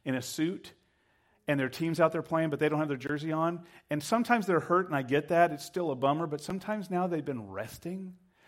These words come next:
Who on the Sacramento Kings needs to rest? What we need to do is win. You don't need to rest. You make too much money to rest. Am I right? You make, make way too much money to be resting. Now, I get it. You get older and all that. My son and I went,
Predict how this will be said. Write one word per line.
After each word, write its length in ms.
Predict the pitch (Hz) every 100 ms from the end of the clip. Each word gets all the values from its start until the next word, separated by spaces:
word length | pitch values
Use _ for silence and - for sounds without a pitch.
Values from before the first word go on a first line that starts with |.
| - _
Who 220 | 269 302
on 60 | 269
the 80 | 220
Sacramento 500 | 208 196 185 190 156
Kings 340 | 170 170 139
needs 200 | 151 151
to 100 | 123
rest? 580 | 113 113 110 92 - -
What 140 | 196 247
we 80 | 240
need 120 | 214
to 60 |
do 180 | 185 196
is 120 | 160
win. 580 | 135 135 151 139 110 98 90 - - - - - - -
You 0 |
don't 100 | 302
need 80 | 262
to 60 |
rest. 520 | 156 156 226 262 -
You 60 | 254
make 160 | 294 285
too 100 | 311
much 180 | 294
money 240 | 277 320 339
to 60 |
rest. 440 | 269 185 113 - - - - - - - - - - - - - - - - -
Am 100 | 233
I 60 | 247
right? 260 | 240 320
You 140 | 285 285
make, 200 | 302 294
make 240 | 311 311
way 280 | 339 381 381
too 140 | 330 226
much 180 | 180
money 140 | 180 151
to 80 | 147
be 80 |
resting. 500 | 151 240 247 - 113
Now, 140 | 147 254
I 120 | 302
get 200 | 196 180
it. 140 | 185 185
You 60 |
get 180 | 175 196
older 220 | 156 165
and 100 | 160
all 140 | 156 151
that. 380 | 151 151 - -
My 80 | 156
son 280 | - 190 185
and 120 | 160
I 120 | 151
went, 280 | 135 143